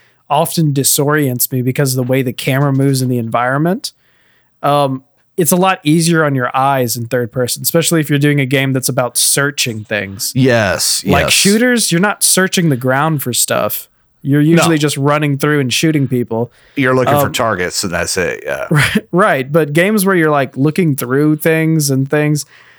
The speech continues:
Speaker 1: um, and searching, it can get really disorienting in first person because it makes you feel like you're just shaking your head around rooms constantly. Uh, this may not be a problem that pl-,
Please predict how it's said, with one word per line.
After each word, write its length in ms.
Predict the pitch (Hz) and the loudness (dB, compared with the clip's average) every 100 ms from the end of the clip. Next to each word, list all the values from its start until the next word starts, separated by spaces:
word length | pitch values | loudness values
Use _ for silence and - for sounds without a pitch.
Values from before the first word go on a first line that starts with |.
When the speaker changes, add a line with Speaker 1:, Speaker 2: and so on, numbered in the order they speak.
| _ _ | _ _
Speaker 1:
um, 360 | 143 139 135 123 | -2 0 0 -2
and 160 | 123 117 | -2 0
searching, 720 | - 147 156 180 170 185 202 _ _ _ | 0 0 0 0 2 0 -4 _ _ _
it 120 | 185 | -4
can 120 | 160 160 | 0 2
get 160 | 240 | 2
really 220 | 311 240 | 2 2
disorienting 800 | 156 160 - 160 185 151 131 120 | 2 2 2 2 2 0 0 -2
in 100 | 120 | -4
first 260 | 110 139 131 | -4 -2 -2
person 360 | 143 139 143 139 | 0 0 0 0
because 280 | 139 160 | 2 0
it 100 | 147 | 2
makes 260 | 143 151 - | 0 0 0
you 60 | 156 | 0
feel 160 | 170 | 2
like 220 | 151 151 | 2 0
you're 80 | 147 | -2
just 180 | 131 123 | -2 -2
shaking 360 | - 156 151 139 | 0 0 2 0
your 140 | 123 | 0
head 160 | 123 143 | 0 0
around 300 | 143 123 120 | 2 0 -2
rooms 320 | 120 113 - | -4 -4 -8
constantly. 760 | - - 139 139 - 104 101 110 _ - - _ - | -10 -6 -2 -2 -4 -8 -10 -14 _ -20 -20 _ -4
Uh, 140 | 127 | -2
this 180 | 127 139 | 0 0
may 140 | 175 180 | 2 2
not 100 | 151 | 2
be 100 | 143 | 0
a 60 | |
problem 340 | 123 147 139 135 | 0 0 0 0
that 180 | 113 - | -4 -6
pl-, 260 | 135 131 | -4 -4